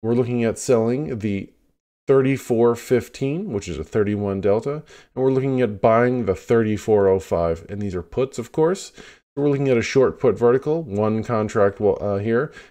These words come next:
collecting about three hundred and fifteen dollars of cred-, credit here on this one, right? Mm, just shy of the, the one-third width. Let's go to the risk profile and take a look at the probabilities of profit on this one. We are looking at a sixty-four percent probability of us ending up on or to the right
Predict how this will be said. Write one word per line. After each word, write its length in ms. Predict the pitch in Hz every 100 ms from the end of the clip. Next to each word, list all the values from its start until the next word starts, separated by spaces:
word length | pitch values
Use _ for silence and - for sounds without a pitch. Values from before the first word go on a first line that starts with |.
| _
collecting 360 | 139 135 135 127
about 300 | 120 104 -
three 280 | - 135
hundred 340 | 120 120 123 -
and 160 | 95 -
fifteen 640 | 127 120 - - 117 113 -
dollars 540 | 101 98 98 92 95 -
of 360 | - 87 87 98
cred-, 540 | _ 98 87 82 - -
credit 340 | 147 123 95
here 180 | 90 76
on 160 | 85
this 220 | 69 - -
one, 200 | 52 - - - _ -
right? 200 | 135 - - -
Mm, 300 | 190 208 214
just 240 | 208 202
shy 320 | - 165 143 131
of 260 | 98 117
the, 180 | 104 107 -
the 200 | 113 107
one-third 560 | 98 98 95 95 82
width. 340 | - - - - _ _ _ _ 165
Let's 140 | 185
go 140 | 175
to 60 | 139
the 60 | 113
risk 260 | 123 120
profile 520 | - 117 107 110 104
and 120 | 73 98
take 200 | 117 107
a 40 |
look 180 | 101 101
at 80 | -
the 60 |
probabilities 840 | - - 98 92 90 92 87 87 69
of 120 | -
profit 380 | 101 90 92 90
on 140 | 85
this 200 | 101 98
one. 280 | 107 101 101 - - _
We 120 | 120 120
are 80 |
looking 280 | 123 120 127
at 100 | 110
a 40 | 90
sixty-four 640 | - 135 - 117 123 117
percent 400 | 113 - 113 -
probability 640 | - 107 107 101 107 101
of 140 | 92 87
us 160 | 98
ending 260 | 73 107 104
up 180 | 95 -
on 220 | 113 120
or 80 | 110
to 80 | 101
the 140 | 90
right 280 | 95 101